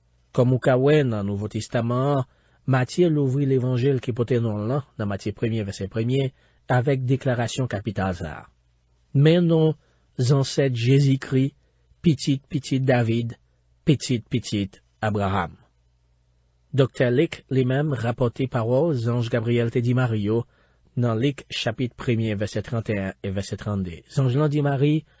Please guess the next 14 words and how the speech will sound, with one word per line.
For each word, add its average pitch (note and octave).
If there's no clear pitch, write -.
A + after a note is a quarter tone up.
"Ou D3
pral C#3+
vin C#3+
enseint, C#3
ou D3
va C#3
fè D3
yon C3
pitit C3+
gason. C#3+
W C3
a C3
rele B2
l B2